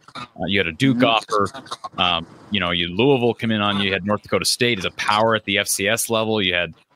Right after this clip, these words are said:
Speaker 1: Oregon State, you had the hometown school in South Florida. Was there a close second, or was this once you got that Iowa offer and you made it to Iowa City and you saw the kind of the home feel that, that the Hawks offered, was that kind of just it?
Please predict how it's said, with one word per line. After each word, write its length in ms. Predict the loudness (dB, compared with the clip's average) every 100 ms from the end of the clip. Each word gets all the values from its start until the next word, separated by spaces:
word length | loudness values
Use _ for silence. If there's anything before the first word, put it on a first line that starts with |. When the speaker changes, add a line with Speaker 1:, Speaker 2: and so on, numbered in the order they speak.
| 0
Speaker 1:
Oregon 380 | 2 4 2
State, 480 | 0 0 2 2 0 -4
you 120 | -8 -4
had 140 | -4
the 140 | -4 -2
hometown 480 | 0 0 0 0
school 360 | -2 0 2 2
in 80 | 0
South 320 | -2 0 -2
Florida. 460 | -2 0 2 2 -2 _ _ _ _ _ _
Was 220 | 2 4
there 180 | 4 2
a 40 | 2
close 320 | 0 0 2
second, 420 | 2 0 0 0
or 120 | 2
was 200 | 2 0
this 240 | 0 0 0
once 240 | -2 0
you 100 | 0
got 160 | 0 0
that 100 | 0
Iowa 240 | 2 2
offer 300 | 2 0 0
and 100 | -2
you 80 | 0
made 180 | 0 0
it 120 | -2
to 80 | -2
Iowa 320 | 0 2 0
City 280 | 0 0 0
and 80 | 0
you 80 | 0
saw 240 | 0 0
the 100 | -2
kind 180 | -4 -4
of 40 |
the 60 | -4
home 400 | -2 -4 -4 -6 -10 _ _ _ _ _
feel 360 | -2 2 2 2
that, 160 | -2 -6 -10
that 160 | -10 -10
the 80 | -2
Hawks 260 | -2 0 0
offered, 460 | 0 0 -2 -4 -6 -8
was 180 | -6 -2
that 160 | -4 -2
kind 200 | -4 -4
of 80 |
just 140 | -8 -8
it? 160 | -8